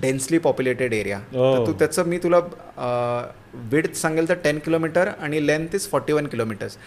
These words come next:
Speaker 2: हम्म.
Speaker 1: त्याच्यामध्ये वीस लाख लोकं आहेत.
Speaker 2: बापरे.
Speaker 1: Densely populated. त्यांना कट ऑफ केलं वर्ल्डपासून.
Speaker 2: हम्म.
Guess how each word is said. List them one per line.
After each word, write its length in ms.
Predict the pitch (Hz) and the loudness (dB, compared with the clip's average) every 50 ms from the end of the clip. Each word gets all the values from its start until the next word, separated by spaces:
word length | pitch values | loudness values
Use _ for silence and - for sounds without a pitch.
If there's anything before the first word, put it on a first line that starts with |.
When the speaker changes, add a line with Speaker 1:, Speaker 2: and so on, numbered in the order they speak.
| - | -6
Speaker 2:
हम्म. 160 | 127 123 120 | -2 0 2
Speaker 1:
त्याच्यामध्ये 380 | 117 135 120 160 160 170 170 180 | 2 2 2 2 2 2 2 0
वीस 240 | 139 139 123 - 151 | 0 0 -2 0 0
लाख 200 | 147 143 143 151 | 0 0 0 0
लोकं 220 | 127 113 - 113 | -2 -2 -2 -4
आहेत. 340 | 101 - - - - - 123 | -10 -10 -12 -20 -18 -12 -8
Speaker 2:
बापरे. 380 | 123 123 117 110 98 104 98 95 85 - - - - - 117 | -4 -2 -2 -2 -2 -6 -10 -12 -14 -16 -20 -16 -12 -6 0
Speaker 1:
Densely 380 | 127 156 165 165 170 175 185 180 | 2 2 2 2 2 2 2 4
populated. 480 | 175 135 120 - 113 110 104 98 107 101 - - - | 4 4 2 0 0 -2 -2 -2 -4 -8 -10 -10 -8
त्यांना 180 | 135 143 165 | -6 -4 -4
कट 260 | 175 170 147 127 - | -2 0 -2 0 0
ऑफ 160 | 143 139 - - | 0 -2 -2 -2
केलं 200 | 131 117 110 107 | -4 -2 -2 -2
वर्ल्डपासून. 640 | 104 101 98 95 - 104 - - - - - 117 | -4 -4 -6 -8 -10 -12 -14 -14 -16 -14 -8 -4
Speaker 2:
हम्म. 220 | 113 113 113 101 | -4 -2 -2 -4